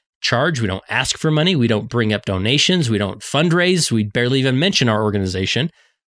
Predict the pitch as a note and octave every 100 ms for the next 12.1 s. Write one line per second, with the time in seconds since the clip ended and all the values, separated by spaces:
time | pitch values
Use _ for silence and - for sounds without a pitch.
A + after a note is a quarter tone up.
0 | _ A2 G#2+ B2 A#2 - G#2+ G#2 A2 G2+
1 | A#2+ E3 - F#2 F#2 - G#2 G2 G#2+ G2+
2 | - - B2+ A2+ F#2+ - A2+ A2 G#2+ G2+
3 | G#2+ A2 G2+ G#2 C3 D#3+ A2+ B2+ B2+ A2
4 | A2 A2+ A2+ G#2+ A2 - G2 F#2 G2 -
5 | F#2+ A2+ A2 A2 B2+ - G#2+ G2+ - _
6 | _ - G#2+ - F#2+ - G#2 G#2 G2 G2
7 | F#2+ - F#2 F#2 G#2 F#2 F2+ - F#2+ -
8 | _ - G#2 F#2+ - G2+ F#2 F2+ F2+ F#2+
9 | F2+ - _ _ _ - F#2+ E2+ _ _
10 | A2 - G2 F#2 - - C3+ - G2+ F#2+
11 | F#2 - A#2 G2+ A#2+ G#2 G2 F#2+ G2+ G2+
12 | G2